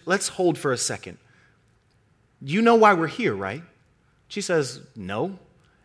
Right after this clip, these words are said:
I said, "They said that the baby's head is in the one percentile of growth. What, what do you mean we're okay?" She says, "I'll call the doctor in, but everything looks good." So the doctor comes in, and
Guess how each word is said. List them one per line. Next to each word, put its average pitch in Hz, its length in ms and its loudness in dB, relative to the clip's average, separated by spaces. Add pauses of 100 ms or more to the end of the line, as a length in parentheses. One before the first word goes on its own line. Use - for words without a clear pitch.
I 151 40 -4
said, 156 180 -2
"They 165 100 2
said 220 220 0
that 208 180 2
the 170 60 -2
baby's 190 580 0
head 196 160 0
is 160 100 0
in 160 60 -4
the 151 80 -2
one 151 260 -2
percentile 165 520 0
of 135 100 -2
growth. 170 300 0
What, 147 160 -6 (540)
what 165 140 -2
do 202 60 0
you 190 60 -2
mean 196 220 0
we're 151 160 2
okay?" 147 320 -4 (680)
She - 100 -18
says, 170 260 -2 (220)
"I'll 185 140 -4
call 208 180 -2
the 160 80 -2
doctor 151 340 0
in, 139 120 -6
but 139 120 -2
everything 180 280 -4
looks 151 120 -8
good." 180 200 -8 (2000)
So - 140 -4
the 143 80 2
doctor 139 300 0
comes 131 240 -6
in, 131 200 -2
and 117 140 -8